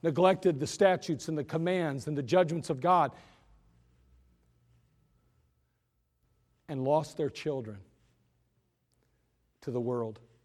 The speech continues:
Are your children saved? I don't, I hope so.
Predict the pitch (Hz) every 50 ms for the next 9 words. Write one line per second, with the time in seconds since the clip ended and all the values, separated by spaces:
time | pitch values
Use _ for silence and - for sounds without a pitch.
0 | _ _ _ _ _ _ _ _ _ _ _ _ _ _ _ _ _ _ _ _
1 | _ _ _ _ _ _ _ _ _ _ _ _ - 156 147 147 143 - - 180
2 | 170 160 165 160 - - 185 175 180 185 165 - - - _ 123 113 110 117 131
3 | - - 120 120 101 117 135 131 - - 123 113 113 117